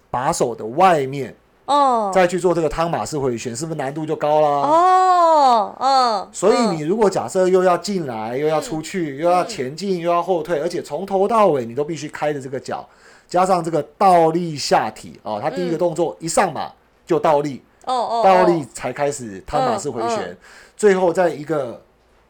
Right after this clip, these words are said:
Speaker 1: 旋转的
Speaker 2: 落地，完美落地。
Speaker 1: 三百六十五度完美，三百六十度完美落地，
Speaker 2: 嗯。
Speaker 1: 整套的设计就形成了一个叫做难度分。
Speaker 2: 哦。
Speaker 1: 可是我们的这个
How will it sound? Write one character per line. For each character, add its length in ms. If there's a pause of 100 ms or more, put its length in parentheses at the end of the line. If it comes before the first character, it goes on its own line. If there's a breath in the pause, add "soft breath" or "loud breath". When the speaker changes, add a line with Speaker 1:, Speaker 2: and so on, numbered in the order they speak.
(300)
Speaker 1:
旋 340
转 320
的 300 (120)
Speaker 2:
落 220
地， 280
完 180
美 160
落 180
地。 20
Speaker 1:
三 0
百 60
六 80
十 120
五 100
度 220
完 200
美， 280 (200)
三 200
百 80
六 160
十 100
度 180
完 200
美 120
落 220
地， 220
Speaker 2:
嗯。 340
Speaker 1:
整 220
套 200
的 60
设 180
计 240 (140)
就 160
形 360
成 160
了 100
一 40
个 120
叫 160
做 160
难 340
度 240
分。 320 (160)
Speaker 2:
哦。 560
Speaker 1:
可 60
是 80
我 120
们 120
的 160
这 120
个 260